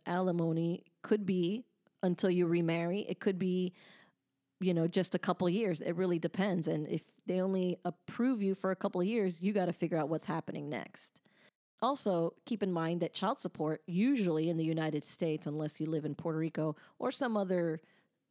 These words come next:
one or two other states, I believe, it goes up until twenty-one, but most places it is eighteen. And I think you would really need to write it in your divorce papers that they would pay anything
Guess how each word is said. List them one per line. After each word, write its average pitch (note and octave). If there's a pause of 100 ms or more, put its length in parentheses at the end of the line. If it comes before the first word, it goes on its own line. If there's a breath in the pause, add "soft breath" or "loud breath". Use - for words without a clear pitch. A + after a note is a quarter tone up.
(100)
one G#3+
or G3
two G#3
other E3+
states, D#3+
I D#3
believe, D#3
it F3
goes F#3
up G3
until F3+
twenty-one, D#3+
but -
most G#3+
places E3
it F3
is E3
eighteen. D#3 (480 loud breath)
And G#3
I G#3
think B3
you A3
would F3
really A3+
need A#3
to G#3
write F#3
it F#3
in F3+
your E3 (140)
divorce F3
papers D#3 (480 loud breath)
that D#3
they E3+
would D#3+
pay E3
anything E3+